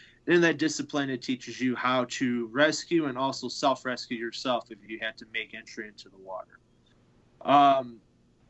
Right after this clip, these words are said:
from that point on, like I said, a lot of, I, we've had two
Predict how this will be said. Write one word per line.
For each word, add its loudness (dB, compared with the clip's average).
from -6
that 0
point -4
on, -2
like -8
I -6
said, -8
a -20
lot 6
of, -6
I, 0
we've -2
had 0
two 0